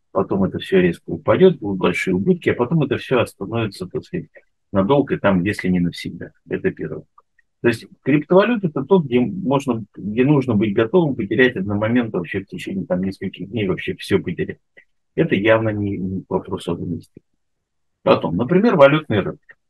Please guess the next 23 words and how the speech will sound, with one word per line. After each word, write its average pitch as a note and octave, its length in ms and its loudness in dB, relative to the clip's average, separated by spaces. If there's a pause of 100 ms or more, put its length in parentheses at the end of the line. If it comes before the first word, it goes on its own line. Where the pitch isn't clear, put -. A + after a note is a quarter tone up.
(480)
Э, - 160 2
есть F3 280 2
очень E3 220 0
много A#2+ 300 2
людей, G2 380 -2
которые F#2+ 360 -6
занимаются G#2 520 -2
операциями F2+ 560 -2 (460)
на G#2 100 -2
валютном F#2 440 2
рынке. F3+ 300 0
Правда, A2+ 340 0
к - 60 -12
сожалению, G2+ 560 0
так D#2+ 100 -6
сказать, - 260 -8 (460)
э, F#2 140 0
число A2+ 340 0
людей, G2+ 340 -2
так F#2 120 -6
сказать, F2+ 160 -6
стабильно G2 440 0
зарабатывающих, F2+ 920 -4